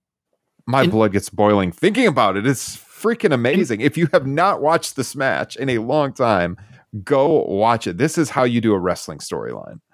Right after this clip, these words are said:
Speaker 2: And, and don't forget, he had the bandage from the Cobra bite that would just
Speaker 1: Yep.
Speaker 2: start coming undone during the match, and there was a little bit of
Speaker 1: Mm-hmm.
Speaker 2: blood that had soaked through, and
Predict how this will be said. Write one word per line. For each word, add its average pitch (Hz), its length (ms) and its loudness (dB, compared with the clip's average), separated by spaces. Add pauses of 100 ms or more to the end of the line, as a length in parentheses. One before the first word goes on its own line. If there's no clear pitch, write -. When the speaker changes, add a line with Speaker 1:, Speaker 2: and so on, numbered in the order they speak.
(140)
Speaker 2:
And, 170 280 0
and 160 120 -2
don't 165 160 -2
forget, 165 300 -2
he 135 160 -2
had 131 160 0
the 120 80 0
bandage 131 440 0
from 120 160 -4
the 110 60 -2
Cobra 123 360 0
bite 131 320 0
that 120 120 2
would 110 120 -4
just 104 180 4
Speaker 1:
Yep. 120 60 4
Speaker 2:
start 139 200 -6
coming 143 240 0
undone 131 440 2
during 135 180 2
the 127 60 -2
match, 120 380 0
and 127 80 -4
there 120 60 0
was 120 140 -6
a 120 40 -8
little 123 200 -2
bit 127 160 0
of 120 60 -4
Speaker 1:
Mm-hmm. 92 120 -6
Speaker 2:
blood 120 240 0
that 127 140 2
had 123 140 -2
soaked 135 340 0
through, 123 420 0
and 95 240 -4